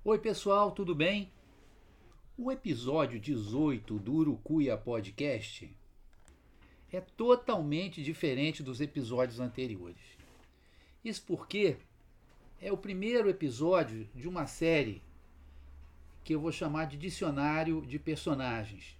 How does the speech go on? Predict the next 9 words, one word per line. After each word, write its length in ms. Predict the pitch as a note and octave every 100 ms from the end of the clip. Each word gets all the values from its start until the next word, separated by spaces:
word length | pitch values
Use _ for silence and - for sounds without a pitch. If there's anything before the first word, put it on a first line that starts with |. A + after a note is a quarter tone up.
| -
né? 180 | B2 C3 - - - - - - - - - - - - - - - - D3+
E 320 | D3 D3+ C#3+
essa 200 | D3 E3+
série 260 | - D#3+ D#3+
vai 160 | E3+
começar 640 | E3+ F#3 F3 - E3 E3 E3+
com 160 | F3+
o 60 | F3
Alaripe. 500 | F#3 F#3 C#3 A#2+